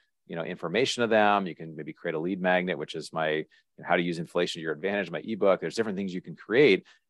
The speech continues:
and, or like a podcast like this. And then people, uh, it's amazing how it just grows. And then you have people reaching out. They're like, "Oh, that's amazing. This person saw me on YouTube and they invested a hundred K." Like, I've had a few of those the last few months where it's been like, "Wow, that really happened. That's amazing."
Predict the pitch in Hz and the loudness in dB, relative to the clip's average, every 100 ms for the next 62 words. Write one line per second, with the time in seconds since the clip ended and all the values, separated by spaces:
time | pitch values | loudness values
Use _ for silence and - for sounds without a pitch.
0 | - 92 87 90 92 87 82 80 92 87 | -4 2 2 2 2 2 0 0 0 0
1 | - 80 - 78 - 131 101 - 87 92 | 2 -2 -2 -8 0 2 2 -2 -10 -10
2 | 98 113 - 120 117 _ _ - 90 90 | -8 -6 2 2 2 _ _ 0 2 4
3 | 92 95 92 127 160 87 90 90 - 120 | 2 -2 0 0 0 0 -2 -2 0 4
4 | 78 69 76 90 95 113 98 92 101 92 | 4 4 -2 -2 -2 -2 0 0 2 4
5 | 92 110 95 76 78 101 87 90 - 82 | 6 6 4 0 2 2 2 0 -6 -6
6 | 131 78 - 92 87 85 95 98 90 113 | -6 -6 -10 -10 -10 -4 -2 0 -2 -4
7 | - 78 76 76 78 87 87 90 98 87 | -4 -6 -6 -6 -4 -2 -2 -2 -4 -2
8 | 65 76 73 78 90 90 85 _ _ _ | 2 2 2 0 2 2 0 _ _ _
9 | - 156 90 78 73 78 80 - 92 117 | 0 2 4 2 2 0 0 -4 -6 -4
10 | 85 - 80 80 - 87 85 82 82 78 | -6 -6 -4 -4 -4 -8 -6 -6 -6 -6
11 | _ _ 113 92 76 92 95 127 69 - | _ _ -6 -4 -4 -4 -4 -6 -8 -12
12 | 76 92 107 92 | -16 -10 -8 -8